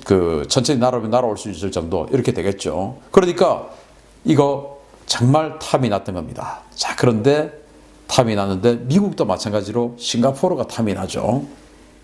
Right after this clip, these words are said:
자, 그래서 미국은 이렇게 해서 싱가포르에게 훈련 기지를 빌려주고 그 대가로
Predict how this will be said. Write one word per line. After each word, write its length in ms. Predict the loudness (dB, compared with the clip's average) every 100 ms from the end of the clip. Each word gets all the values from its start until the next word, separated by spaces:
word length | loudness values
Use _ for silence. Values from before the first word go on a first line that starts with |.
| -20 -20 -20 -20 -20 -16 -16 -14 -18 -18 -18 -18 -4
자, 200 | 0 4
그래서 680 | 4 4 2 0 -2 -10 -20 _ 2
미국은 680 | 4 4 4 4 2 -6 -4
이렇게 280 | 0 2 2
해서 420 | 2 0 -2 -4 -14 -20 _ _ _ -4
싱가포르에게 760 | -2 2 2 4 2 2 2
훈련 500 | 0 -2 -6 -2 -2
기지를 380 | 0 0 2 0
빌려주고 840 | 2 0 0 -2 -2 -2 -4 -8 -16 _ 0
그 240 | 2 2
대가로 680 | 0 2 2 4 0 -2